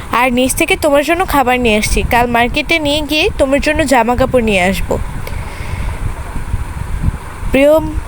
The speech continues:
সম্মতিসূচক মাথা নেড়ে সানিয়ার দেওয়া জামা কাপড় নিয়ে ফ্রেশ হতে চলে গেল। কিছুক্ষণ পরেই প্রিয়ম ফ্রেশ হয়ে আসতেই দেখলো সানিয়া খাবার নিয়ে খাটে বসে আছে। প্রিয়ম চুপচাপ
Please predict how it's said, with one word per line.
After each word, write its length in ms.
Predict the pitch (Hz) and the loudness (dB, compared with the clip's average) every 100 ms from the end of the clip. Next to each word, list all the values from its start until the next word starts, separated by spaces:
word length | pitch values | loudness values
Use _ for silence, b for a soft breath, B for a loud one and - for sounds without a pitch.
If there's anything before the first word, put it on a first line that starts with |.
| - - | -8 -6
সম্মতিসূচক 840 | - 277 254 254 269 330 339 359 330 | 0 2 4 2 2 0 0 0 0
মাথা 300 | 269 247 294 | 0 0 0
নেড়ে 360 | 277 277 320 494 - - | 2 4 2 0 -8 -2
সানিয়ার 440 | 262 240 254 262 | 0 2 2 4
দেওয়া 140 | 294 | 4
জামা 300 | 285 269 254 | 4 2 0
কাপড় 300 | 262 302 330 | 0 0 0
নিয়ে 160 | 294 330 | 2 0
ফ্রেশ 300 | - 254 - | 2 2 2
হতে 180 | 247 262 | 0 0
চলে 300 | - 214 196 | 0 0 2
গেল। 220 | 185 180 - B B B B B B | 0 -2 -4 B B B B B B
কিছুক্ষণ 520 | 285 302 370 - 381 | -2 0 0 0 0
পরেই 400 | - 320 320 339 | 2 2 4 2
প্রিয়ম 360 | 392 277 285 294 | 2 2 2 2
ফ্রেশ 300 | - 254 247 | 4 4 4
হয়ে 120 | 320 | 4
আসতেই 360 | 285 269 - 330 | 4 2 0 2
দেখলো 500 | 294 - 254 269 370 - B B B | 2 2 4 4 2 -4 B B B
সানিয়া 440 | - 269 262 294 330 | 0 0 2 2 2
খাবার 400 | 277 269 285 320 | 2 2 2 2
নিয়ে 280 | 294 320 523 - | 2 0 -2 -2
খাটে 280 | 285 277 277 | 0 2 2
বসে 340 | 226 233 214 | 2 2 2
আছে। 380 | 185 185 - - - - - | 2 0 -2 -4 -6 -8 -2
প্রিয়ম 280 | 262 302 320 | 2 2 2
চুপচাপ 440 | - 294 - 370 | 0 0 2 2